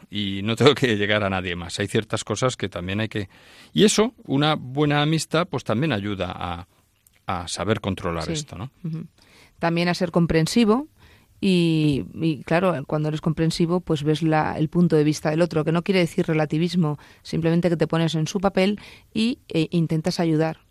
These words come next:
Speaker 2: por lo menos, eh,
Speaker 1: Es ahí.
Speaker 2: comprender.
Speaker 1: Claro, l-, esa comprensión, pues, lleva consigo el, el, el ponerse en su lugar, comprender sus circunstancias y también ayudarle en lo que haga falta, ¿no?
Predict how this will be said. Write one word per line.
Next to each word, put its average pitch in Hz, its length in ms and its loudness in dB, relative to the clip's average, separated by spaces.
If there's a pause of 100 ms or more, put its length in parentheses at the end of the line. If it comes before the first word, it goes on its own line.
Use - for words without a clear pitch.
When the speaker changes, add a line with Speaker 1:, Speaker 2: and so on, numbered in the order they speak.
(120)
Speaker 2:
por 147 140 -10
lo 147 80 -6
menos, 165 500 -6
eh, 151 360 -8
Speaker 1:
Es - 80 -16
ahí. 170 80 0
Speaker 2:
comprender. 160 440 0 (480)
Speaker 1:
Claro, 104 380 0
l-, 113 220 -6
esa 120 180 -4
comprensión, 123 600 0
pues, 107 140 -4
lleva 110 180 -2
consigo 113 480 2
el, 98 360 0
el, 101 500 -14
el 101 120 -12 (340)
ponerse 151 340 0
en 165 40 0
su - 120 0
lugar, 170 380 4 (420)
comprender 123 460 6
sus 160 220 -2
circunstancias 160 800 0
y 110 80 -2
también 101 260 2
ayudarle 113 460 4
en 127 80 2
lo 101 100 0
que 127 120 -2
haga 92 140 -4
falta, - 320 -8
¿no? 107 160 -12